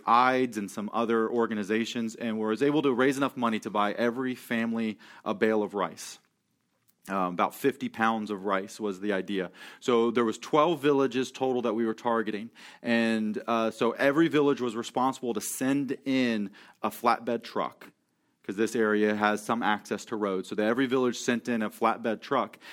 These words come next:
and they, they all came on the same day, and they met us at the back of a store there in the town that w-, that I live in, and we loaded each truck with the exact number of families that was in each village.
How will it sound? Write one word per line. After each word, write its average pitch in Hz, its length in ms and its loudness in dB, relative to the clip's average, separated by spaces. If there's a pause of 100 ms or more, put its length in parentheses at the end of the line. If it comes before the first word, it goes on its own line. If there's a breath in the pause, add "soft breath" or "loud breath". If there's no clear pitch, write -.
and 113 180 0
they, 113 280 6
they 113 100 4
all 120 140 4
came 139 240 0
on 127 100 0
the 110 60 -2
same 131 280 0
day, 123 140 4
and 110 100 2
they 101 100 0
met 113 280 2
us 135 320 -2
at 110 260 2
the 107 80 -4
back 107 280 2
of 120 80 -6
a - 20 -6
store 110 600 0
there 107 260 0
in 104 140 -4
the 98 80 -8
town 107 240 -2
that 104 60 -4
w-, 104 180 -8
that 104 120 -2
I 110 120 2
live 104 220 -2
in, 98 200 -8 (320 loud breath)
and 113 340 0
we 113 140 2
loaded 120 560 4
each 139 380 0
truck 107 360 -2
with 113 180 -2
the 107 100 0
exact 110 420 2
number 107 480 -2
of 101 300 -4
families 120 400 -2
that 107 80 -4
was 98 160 -6
in 95 100 -8
each 92 140 -12
village. 107 400 -6